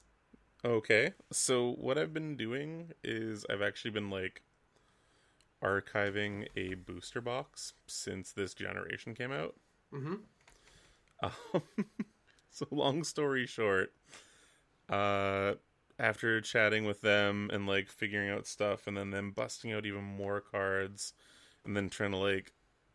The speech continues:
Speaker 1: figure out, like, a fair trade deal type thing, I may or may not have completed my entire run of Shining Pokemon.
Speaker 2: Sweet, dude.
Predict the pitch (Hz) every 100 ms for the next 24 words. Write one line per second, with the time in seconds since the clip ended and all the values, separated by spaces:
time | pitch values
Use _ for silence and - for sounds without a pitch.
0 | _ - - - - 107 107 98 98 104
1 | 98 101 - - - 95 95 98 98 -
2 | - 95 95 107 110 120 120 127 127 135
3 | 131 - 139 147 147 - _ - - -
4 | - _ _ - - - - _ _ _
5 | _ _ - 170 175 180 - 196 196 196
6 | 190 190 185 175 170 147 151 135 147 139
7 | 135 135 127 123 - 113 113 107 104 104
8 | 98 - 95 92 104 107 107 - _ _
9 | _ _ - 110 110 120 123 127 135 -
10 | - - - - _ _ _ - - -
11 | - 123 185 269 175 120 127 135 254